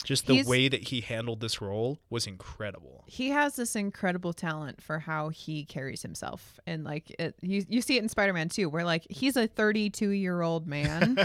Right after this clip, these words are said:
Speaker 1: <laughs> Yeah, yeah.
Speaker 2: playing an, an, a seventeen-year-old kid, and you believe it.
Speaker 1: Which is
Speaker 2: Like, it's, it,
Speaker 1: so hard. <laughs>
Speaker 2: there's such meticulous care given to how he carries himself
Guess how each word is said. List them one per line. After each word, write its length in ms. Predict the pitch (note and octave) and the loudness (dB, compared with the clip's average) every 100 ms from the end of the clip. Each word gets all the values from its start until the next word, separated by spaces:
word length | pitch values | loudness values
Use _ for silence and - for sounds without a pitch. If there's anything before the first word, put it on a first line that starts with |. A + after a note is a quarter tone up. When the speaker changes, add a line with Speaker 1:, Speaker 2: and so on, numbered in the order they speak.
| - | 0
Speaker 1:
<laughs> 100 | - | 4
Yeah, 280 | C#3+ A#2 - - | 8 8 6 0
yeah. 220 | A2 F#2 | 0 0
Speaker 2:
playing 520 | - G#3 G3 G3 F#3+ - - | 2 4 6 4 0 -6 -2
an, 280 | F3+ E3+ - - | 0 0 -4 -6
an, 220 | E3+ D#3+ - | -6 -4 -4
a 80 | E3+ | -4
seventeen-year-old 800 | - E3 D3+ E3 D#3+ D#3+ D#3+ | -2 -2 -2 -2 -2 -2 -4
kid, 260 | - D3+ E3+ | -2 0 0
and 180 | - E3 | -2 -2
you 100 | D#3+ | -2
believe 400 | C#3+ C3+ C#3+ C3+ | -2 -6 -8 -8
it. 200 | B1+ - _ - _ | -8 -10 _ -20 _
Speaker 1:
Which 240 | B2+ B2+ | -2 2
is 120 | B2 E3+ | 4 4
Speaker 2:
Like, 180 | E3 - | 0 0
it's, 340 | F3+ F3 - - - | 0 0 -8 -12 -6
it, 0 | |
Speaker 1:
so 480 | - - - C3 G#2 | -2 -2 0 0 -2
hard. 200 | - F#2 - | -4 -4 0
<laughs> 120 | - | 2
Speaker 2:
there's 220 | G3+ F#3+ G3 | 2 2 2
such 520 | - G#3 G3+ - - | 2 4 4 2 -4
meticulous 800 | G3 F#3 - F#3 - F3 E3+ - | 0 0 0 -2 -2 -4 -2 -6
care 680 | - E3+ D#3 D3+ D3+ D#3 E3+ | -4 -4 -2 -2 -4 -6 -8
given 400 | E3 D3+ D3 C#3 | -6 -4 -6 -8
to 280 | - D#3+ D3 | -8 -6 -4
how 260 | D#3+ A2+ D#3 | -4 -4 -4
he 400 | - - D3 E3 _ - | -6 -10 -12 -12 _ -14
carries 420 | C#3 B2 G#2 - | -10 -8 -8 -10
himself 560 | - - - - - | -12 -10 -10 -10 -14